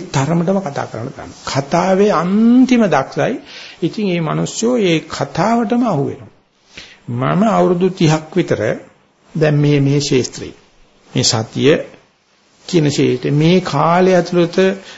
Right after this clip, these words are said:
ලංකාවේ කී දෙනෙක් මේ වගේ බයිලා කිව්වද? හැබැයි උන්දල මැරෙන්නේ කොහෙද කියලා හොයන්න බෑ. නිකන් නැති වෙලා යනවා. ඉඳපු ගමන් නැති වෙලා යනවා. මොකද උනේ දන්නේ? උඩ පනිනවා. සලබම් බෝලේ ගියා වගේ, හයිඩ්‍රජන් බැලුම ගියා වගේ, ආකාශයක් ගියා වගේ උඩට කියලා ඩෝං ගාපුවම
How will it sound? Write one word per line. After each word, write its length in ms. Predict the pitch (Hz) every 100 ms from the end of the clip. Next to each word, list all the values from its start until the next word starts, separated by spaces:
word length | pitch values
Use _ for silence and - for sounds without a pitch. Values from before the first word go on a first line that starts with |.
| -
ලංකාවේ 760 | 135 135 165 185 - 185 208 196
කී 320 | - 190 202 208
දෙනෙක් 320 | 185 190 190
මේ 160 | - 160
වගේ 240 | 160 160
බයිලා 340 | 151 135 131 143
කිව්වද? 440 | 143 98 90 - _ _ _ _ _ _ _ _ _ _ _ _ _ -
හැබැයි 360 | 156 175 190
උන්දල 320 | 175 175 190 208 165
මැරෙන්නේ 460 | 151 160 202 240
කොහෙද 180 | 247 226
කියලා 200 | 208 214
හොයන්න 240 | 175 123 110
බෑ. 180 | 92 - _ _ _
නිකන් 560 | 147 131 165 170 202 240
නැති 260 | 196 170
වෙලා 180 | 196 147
යනවා. 160 | 120 117
ඉඳපු 220 | 147 185
ගමන් 220 | 190 226
නැති 200 | 196 -
වෙලා 120 | 170
යනවා. 140 | 180 208
මොකද 220 | 185 196
උනේ 200 | 208 170
දන්නේ? 260 | 117 113 127
උඩ 220 | 139 156 220
පනිනවා. 420 | 214 208 196 - -
සලබම් 380 | - 139 151 160
බෝලේ 240 | 160 165
ගියා 240 | 156 160 160
වගේ, 260 | 165 233 415 - - -
හයිඩ්‍රජන් 440 | 143 160 160 160
බැලුම 240 | 160 160 160
ගියා 260 | 156 156 156
වගේ, 260 | 160 185 277 -
ආකාශයක් 560 | 160 151 160 156 165 151
ගියා 200 | 160 175
වගේ 280 | 170 156
උඩට 180 | 185 196
කියලා 200 | 208 208
ඩෝං 340 | 180 190 190 185
ගාපුවම 400 | 180 180 196